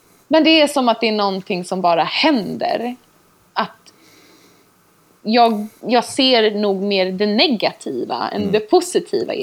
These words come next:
Speaker 1: det. Jag ser bara så här: "Fan, det här måste jag jobba på", istället för så här: "Shit, det här var bra."
Speaker 2: Men jag älskar det.
Speaker 1: Så att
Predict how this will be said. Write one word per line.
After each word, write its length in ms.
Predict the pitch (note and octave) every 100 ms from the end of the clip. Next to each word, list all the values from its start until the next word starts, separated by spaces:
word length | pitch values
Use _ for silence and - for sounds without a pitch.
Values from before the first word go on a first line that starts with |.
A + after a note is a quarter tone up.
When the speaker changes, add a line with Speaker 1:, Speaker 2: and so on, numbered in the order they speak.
| -
Speaker 1:
det. 80 | G3
Jag 140 | G3+
ser 280 | - A3+ A#3
bara 280 | G#3 F3+ F3
så 100 | F#3+
här: 180 | E3 - -
"Fan, 280 | A#3+ A3 F#3+
det 60 | G#3
här 240 | D4+ A#3+
måste 200 | D#3 -
jag 100 | E3
jobba 260 | F3+ D3+ -
på", 200 | - F#3+
istället 300 | F#3+ G3+ F3
för 80 | F3+
så 120 | -
här: 120 | C3+ - - - - - -
"Shit, 240 | C#4 -
det 60 | D#3+
här 160 | C#4+
var 100 | A#3
bra." 380 | - - A2 B2 - - -
Speaker 2:
Men 100 | B2
jag 100 | D3
älskar 300 | A#2 - C3
det. 80 | - - - -
Speaker 1:
Så 60 | A3
att 240 | -